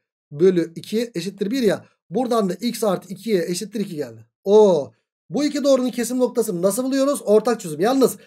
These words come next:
kesim noktasındaki x lazım bize. Dikkat. X artı iki y eşittir iki. X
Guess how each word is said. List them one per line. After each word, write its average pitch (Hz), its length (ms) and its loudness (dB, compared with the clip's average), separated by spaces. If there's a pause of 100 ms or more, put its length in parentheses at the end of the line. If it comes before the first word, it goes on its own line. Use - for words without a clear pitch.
(140)
kesim 208 360 -2
noktasındaki 240 580 0
x 247 300 -6
lazım 185 300 2
bize. 131 200 -14
Dikkat. 196 420 0 (400)
X 262 260 0
artı 240 280 2
iki 214 300 -6
y 220 380 4 (120)
eşittir 185 440 -4
iki. 233 340 -2 (400)
X 254 300 -2